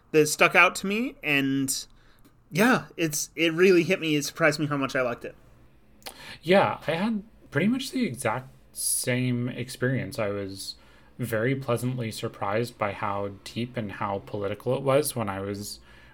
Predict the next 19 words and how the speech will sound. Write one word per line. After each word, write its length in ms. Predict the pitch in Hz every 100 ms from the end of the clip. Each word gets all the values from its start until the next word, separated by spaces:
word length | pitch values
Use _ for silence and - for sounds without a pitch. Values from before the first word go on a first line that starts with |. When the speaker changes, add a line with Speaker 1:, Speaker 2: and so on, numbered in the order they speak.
| -
Speaker 2:
really 300 | 110 107 117
just 260 | 117 107 -
expecting 920 | - - 104 - 113 101 101 101 117 - - -
a 560 | 113 101 95 95 95 101 - - - - - - - - - -
non-pejorative, 1160 | 135 113 101 107 104 120 110 101 101 104 104 101
dumb 540 | - 95 95 95 98 101 - - - - - - -
monster 440 | 139 98 101 147
movie. 420 | 151 170 190 226 - - - -
So 140 | - 120
that 140 | 113
Speaker 1:
Mm-hmm. 80 | 151
Speaker 2:
was 300 | 139 123 - - - - -
pretty 680 | - 127 117 113 113 113 123 -
surprising 760 | - 135 127 104 101 120 131
to 120 | 131
me. 240 | 143 151 160 - - - - -
I 60 |
did 340 | 135 107 156 180
have, 720 | - - 143 139 131 131